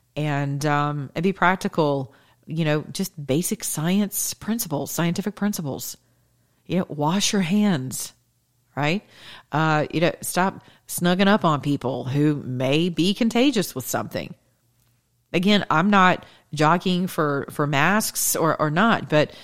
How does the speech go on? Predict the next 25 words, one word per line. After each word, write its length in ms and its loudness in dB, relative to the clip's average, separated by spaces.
you 100 0
know, 220 2
you, 220 0
you 200 -4
certainly 340 2
don't 260 0
want 240 0
to 200 0
e-, 120 -6
exchange, 1040 -2
you 180 0
know, 400 0
uh, 320 0
vapors 880 0
<laughs> 380 -20
with 180 -4
people 340 -2
who 280 0
are 240 2
contagious 840 -4
with 140 2
whatever 320 4
they 100 4
may 160 2
have. 640 0